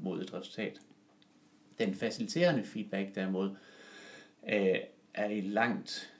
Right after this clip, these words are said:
mindre grad lærerstyret. Det kan godt være lærerinitieret, men det er ikke læreren, der kommer med løsningen på, hvordan man overvinder den problematik, man sidder med.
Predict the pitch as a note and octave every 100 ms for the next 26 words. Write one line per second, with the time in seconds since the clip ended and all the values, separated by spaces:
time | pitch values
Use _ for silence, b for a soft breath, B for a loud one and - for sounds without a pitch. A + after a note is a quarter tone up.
0 | - A#2 C3+ D#3+ C3+ G2+ - A2 A2+ G#2
1 | G#2+ A2+ - - A#2 B2 A#2 F#2+ A#2 A2+
2 | B2 C3 A2+ A2 B2+ C3 G#2+ G#2 F#2+ A#2+
3 | C3+ D#3 A2+ G2+ G2+ G#2 G#2+ C3 A#2+ A2+
4 | A#2 B2 A2 G#2 G#2 A2+ G2 F2+ F#2 -
5 | B B B B B - A2 B2 - E2
6 | E2 - F#2+ E2 F2 F2 E2+ D#2+ - -
7 | - - _ G2 G2+ F2+ E2 - E2+ -
8 | - - - - - - - -